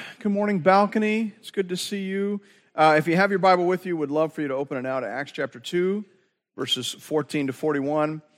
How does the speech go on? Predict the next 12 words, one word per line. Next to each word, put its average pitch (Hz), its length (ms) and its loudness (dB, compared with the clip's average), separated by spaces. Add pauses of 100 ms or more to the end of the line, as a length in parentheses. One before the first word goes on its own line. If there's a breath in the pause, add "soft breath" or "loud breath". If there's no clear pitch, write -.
(240 soft breath)
Acts 131 260 -4
two, 151 240 -4
fourteen 139 460 -6
to 127 60 -8
forty-one. 135 640 -4 (1000 soft breath)
Uh, 151 240 6
now, 180 400 6 (520 loud breath)
in, 170 360 2
in 170 200 0
my 202 200 2
Bible, 156 440 2
it, - 440 -8